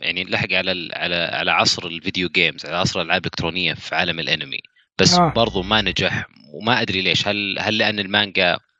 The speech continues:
Speaker 1: وقفوا الناس اللي يترجمونها فقل الحماس، أو لأن الأنمي نفسه ما كمل؟ ف-،
Speaker 2: أنا
Speaker 1: نشوف.
Speaker 2: بالنسبة لي صراحة قريت المانجا، قريت المانجا حتى أظني ما كملت ال-، اللي خبر أني ما كملت، آه،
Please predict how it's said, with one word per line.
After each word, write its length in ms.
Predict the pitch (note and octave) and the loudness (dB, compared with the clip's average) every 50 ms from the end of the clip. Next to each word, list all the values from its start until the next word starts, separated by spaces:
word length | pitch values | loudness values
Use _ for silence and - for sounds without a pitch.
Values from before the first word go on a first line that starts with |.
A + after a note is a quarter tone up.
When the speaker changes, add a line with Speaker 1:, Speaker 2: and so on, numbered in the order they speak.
| _ _ - | _ _ 2
Speaker 1:
وقفوا 360 | - G#2 G2 G#2 G#2+ F2 F#2+ | 2 2 4 4 2 2 2
الناس 200 | F#2+ G#2 G2+ - | 0 0 0 0
اللي 100 | - F#2 | 0 -2
يترجمونها 580 | F2+ - G2 E2+ - F#2 F2+ F#2+ F#2+ F2 E2+ E2+ | 0 0 0 0 0 -2 0 -2 -2 0 -2 -2
فقل 440 | - - E2+ D#2+ D#2+ - G2 F#2+ F#2+ | -2 0 0 0 2 2 0 2 2
الحماس، 640 | F2 - - G2 F2+ F#2 F#2 F#2 F2+ - - - - - - - _ _ - - | 0 0 -2 0 2 4 4 4 4 2 -2 -4 -6 -12 -20 -20 _ _ 0 2
أو 140 | G2+ G2 G2 | 4 6 6
لأن 260 | G2 F#2+ G2 G2 F#2+ | 4 4 2 0 0
الأنمي 340 | F2+ F2 F2+ G2+ F#2+ F#2+ F#2 | -2 0 0 0 2 2 4
نفسه 400 | F#2+ G2 - - - - E2+ - | 4 2 2 0 0 0 0 -4
ما 160 | E2+ F2+ F#2+ | -2 -4 -4
كمل؟ 540 | - - - F#2+ F#2 F2+ F2+ F2+ F2 F2 - _ - _ _ _ _ - - | -4 -2 -4 -4 -4 -2 -2 -2 -2 -4 -8 _ -20 _ _ _ _ 0 2
ف-، 60 | G2+ G2+ G2 F#2+ F#2 F2+ E2+ - - | 4 4 6 4 4 2 0 0 0
Speaker 2:
أنا 280 | C4+ D#4+ F4+ F4 E4+ D#4+ | 0 2 4 4 2 2
Speaker 1:
نشوف. 400 | - D#4+ D4+ D4+ - - - B3+ | 2 2 2 2 2 0 -2 -2
Speaker 2:
بالنسبة 160 | B3+ B3+ C4+ | -4 -2 0
لي 160 | C#4+ C#4+ C#4 B3 | 0 0 0 0
صراحة 400 | - A#3 A3+ B3 C4 B3+ - - A#3 A#3 A#3 G#3 E3+ E3 | 2 2 4 4 4 2 4 2 4 4 4 2 2 0
قريت 340 | D#3+ F3+ G#3 G#3+ - - | 2 4 4 4 4 2
المانجا، 1000 | G3 F#3 E3+ D#3+ D3+ C#3+ C#3 C#3 C#3 D#3 E3+ F3+ E3+ D3 A#2+ A#2 D3 D#3 F#3+ - - - - - - _ _ _ - - | 0 2 2 4 4 2 2 0 0 2 4 4 4 2 0 0 2 2 2 2 0 -8 -12 -18 -20 _ _ _ 0 4
قريت 220 | G#3+ B3+ B3+ - | 4 4 6 6
المانجا 380 | A#3+ A#3 B3 B3+ B3 G#3+ G3 F#3 | 6 6 6 4 6 6 4 4
حتى 280 | - - G#3 - A3 | 6 4 4 4 4
أظني 280 | G#3+ G3 A3+ A#3+ A#3 G#3+ | 4 6 8 8 8 10
ما 120 | G#3+ G#3+ | 8 6
كملت 500 | G#3+ - - G3 G3+ A3 A3 - - - | 4 4 2 4 6 6 6 6 4 4
ال-، 440 | E3+ E3 D3+ D3+ D3+ D3 D3 D3 D3 | 4 6 6 6 6 4 4 2 2
اللي 380 | D3 D3 C#3+ C#3+ C#3 C#3 D3 D3+ | 0 0 0 0 -2 -2 0 2
خبر 300 | - G3+ G#3 F#3 F#3+ F3+ | 4 4 4 4 4 2
أني 160 | E3+ E3+ E3 | 4 4 4
ما 100 | F3+ F3+ | 4 4
كملت، 500 | - - F#3+ F#3+ G3+ G3+ F#3+ F3+ - F3 | 4 4 4 6 6 6 4 4 4 4
آه، 960 | D#3+ D#3+ D3+ D3 D3+ D3 D3 C#3+ C#3+ C#3 C3+ C3 B2 A2+ G#2+ F#2+ E2+ D2 | 4 6 6 2 2 2 2 2 0 0 0 -2 -4 -6 -8 -10 -10 -12